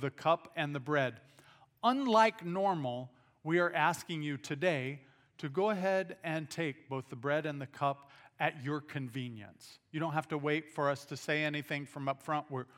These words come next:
we won't be doing it that way today. So once you get the bread and the cup, you can take the bread and the cup right where you are, remembering that communion is for the believer,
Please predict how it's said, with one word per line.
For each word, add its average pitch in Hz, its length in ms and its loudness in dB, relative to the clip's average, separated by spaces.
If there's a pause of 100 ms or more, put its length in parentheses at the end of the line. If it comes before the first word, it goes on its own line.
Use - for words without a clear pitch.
(200)
we 131 100 -2
won't 151 160 -4
be 143 60 -2
doing 147 320 -2
it 143 140 -2
that 135 220 4
way 139 200 0
today. 139 500 -4 (300)
So 165 300 2 (140)
once 170 220 -2
you 185 80 -4
get 180 160 2
the 180 60 -4
bread 180 260 4
and 180 80 -4
the 156 60 -4
cup, 185 340 0 (320)
you 135 160 -6
can 143 180 -6
take 127 240 -6 (320)
the 110 80 -12
bread 123 260 -4
and 143 120 -8
the 135 40 -6
cup 131 420 -4 (180)
right 135 240 -4
where 135 180 -6
you 127 220 -8
are, 107 280 -10 (1120)
remembering 123 600 -4
that 127 160 -8
communion 156 460 -6
is 160 340 -8
for 127 160 -6
the 135 100 -8
believer, 123 420 -6